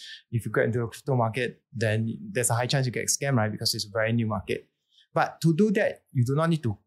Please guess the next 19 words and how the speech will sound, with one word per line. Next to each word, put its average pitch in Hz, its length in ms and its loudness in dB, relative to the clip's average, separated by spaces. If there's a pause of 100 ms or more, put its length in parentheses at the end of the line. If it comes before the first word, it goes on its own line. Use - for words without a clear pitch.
(140)
kill 139 240 2
off 131 160 2
the 110 100 -4
market, 104 340 -2
right? - 160 -6
You 117 160 -2
can 113 160 0
actually 120 300 -2
put 127 180 0
in 117 100 0
regulation 107 680 -2 (100)
and 117 160 2
give 135 160 0
clarity, 104 540 0
like 113 100 -4
what 127 300 0
Mark 123 260 -4
says. 107 320 -2 (420)
Right, 113 140 2